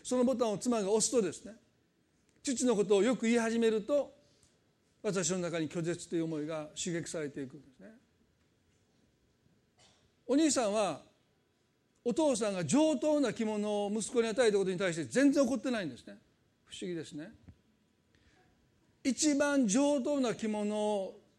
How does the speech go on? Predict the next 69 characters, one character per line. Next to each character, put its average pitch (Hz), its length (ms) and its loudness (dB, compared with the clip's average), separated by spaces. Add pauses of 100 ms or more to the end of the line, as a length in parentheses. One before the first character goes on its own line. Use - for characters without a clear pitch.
(600)
息 214 220 -4
子 214 120 4
に 208 60 2
与 196 200 -2
え 196 60 0
ま 196 140 -4
し - 140 -10
た。 156 260 -2
値 208 160 2
段 285 240 4
か 285 120 6
ら 254 80 6
言 202 120 6
う 175 60 0
と、 180 160 2
上 240 240 2
等 269 120 -4
な 202 120 -2
着 208 100 -6
物 202 220 -4
の 190 60 -4
方 190 140 -4
が 165 140 -4
高 226 220 -2
価 185 120 -6
で 127 120 -12
す - 120 -20
よ 123 60 -18
ね。 147 100 -16 (1160)
で、 247 100 0
マ 277 140 2
ニ 233 60 0
は 175 80 -4
全 285 480 -2
然 285 160 -2
そ 262 140 -6
れ 262 60 -4
に 202 40 -6
触 240 120 -10
れ 233 80 -6
な 202 60 -12
い 143 40 -16
ん - 40 -18
で - 80 -20
す。 - 40 -20 (880)
な 262 400 -4
ぜ 330 260 -4
彼 247 260 0
に 208 140 -2
上 226 260 2
等 233 140 -2
な 196 120 -4
着 214 100 -8
物 190 200 -4
を - 20 -4
与 208 180 -4
え 196 60 -2
た 202 120 -6
ん 180 80 -8
だ 214 120 -6
と 196 80 -8
言 165 80 -6
わ 151 40 -6
な 147 80 -8
か 127 80 -14
っ - 20 -18
た。 - 380 -18
な 285 240 -2
ぜ 269 320 2